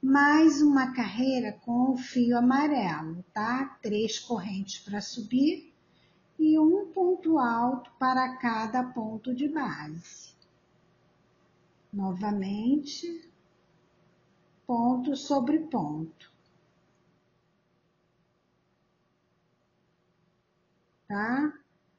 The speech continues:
E vamos trocar o fio quando chegar aqui o final da, dessa carreira. Estou aqui no, no final da segunda carreira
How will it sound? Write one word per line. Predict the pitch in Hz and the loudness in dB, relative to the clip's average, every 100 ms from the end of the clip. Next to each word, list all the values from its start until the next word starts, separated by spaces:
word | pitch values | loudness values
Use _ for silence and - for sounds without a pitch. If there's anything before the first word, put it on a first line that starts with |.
| _ _ _ _ _ | _ _ _ _ _
E | 294 330 359 339 - _ _ _ _ _ | 6 6 6 0 -12 _ _ _ _ _
vamos | 226 269 262 269 262 | 2 6 8 8 6
trocar | - 277 269 277 254 277 | 2 2 4 4 4 4
o | 277 | 2
fio | - - 269 269 294 294 | -4 2 6 6 4 2
quando | 285 277 254 | 2 2 2
chegar | - 269 247 247 247 | 2 2 4 4 4
aqui | 247 277 | 2 0
o | 262 | -4
final | - 294 277 269 277 302 349 381 - _ - | 2 4 6 6 6 4 4 0 -8 _ -18
da, | 220 247 247 269 294 311 | 0 4 6 6 4 2
dessa | 247 254 254 | 2 2 2
carreira. | 262 311 349 311 160 147 - 170 - _ _ _ _ _ _ _ _ _ _ _ _ _ _ _ _ _ _ _ _ _ _ _ _ _ _ - _ _ | 2 2 2 0 -4 -8 -14 -20 -20 _ _ _ _ _ _ _ _ _ _ _ _ _ _ _ _ _ _ _ _ _ _ _ _ _ _ -20 _ _
Estou | - 262 240 | -6 2 4
aqui | 233 - 226 226 | 4 2 -2 2
no, | 277 294 - | 2 2 -2
no | 262 233 | 2 2
final | - 254 226 226 | 2 2 2 0
da | 208 226 | -2 -4
segunda | - 240 202 254 320 359 | -4 -6 0 4 4 4
carreira | 339 320 277 247 240 233 240 247 269 | 2 -2 -2 0 0 2 2 0 -2